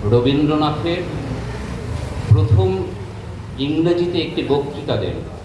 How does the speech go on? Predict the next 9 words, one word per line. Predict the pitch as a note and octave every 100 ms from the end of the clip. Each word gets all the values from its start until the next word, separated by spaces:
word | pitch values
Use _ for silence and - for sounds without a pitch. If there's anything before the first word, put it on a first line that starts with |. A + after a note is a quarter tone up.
| - - - - - - - - - -
The | A2 -
Center | D3 D3 D3 D#3 D3+
of | D3+ D3+ - - - - - - - - - - - - B2+
Indian | C3+ C#3 D3 C3+ B2+
Culture। | C3+ C3 C3 A2+ F#2 - - - - - - - - - - - - - - - - - - - - - - - - -
তো | C3+
সেখানে | - A#2 - F#3+ E3 A#2 F2+ - - - B2+
এই | C#3+ D#3+
বক্তৃতায় | E3 E3 - E3+ C3+ G2+ G2